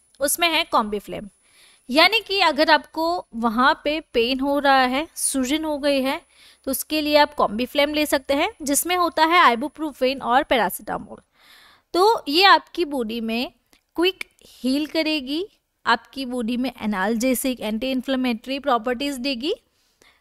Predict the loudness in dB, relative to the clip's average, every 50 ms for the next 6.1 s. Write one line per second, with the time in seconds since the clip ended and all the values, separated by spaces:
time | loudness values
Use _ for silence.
0 | _ _ _ -10 -6 -6 -4 -4 -4 -2 0 0 2 4 6 6 6 6 4 2
1 | 0 -2 -2 -4 -6 -8 -6 -6 -6 -8 -8 -8 -6 -4 -4 -4 -4 _ -4 -4
2 | -2 -2 -2 -2 0 0 0 0 0 0 -2 -2 -2 -4 -4 -4 -4 -6 -4 -4
3 | -4 -4 -6 -8 _ -4 -2 0 0 0 0 -2 -4 -6 -8 -12 -14 -14 -12 -12
4 | -12 -10 -10 -12 -14 -16 _ _ _ _ _ _ _ _ _ _ _ _ _ -6
5 | -6 -2 0 0 0 0 0 -4 -2 -2 0 2 2 2 2 4 4 4 4 2
6 | 0 _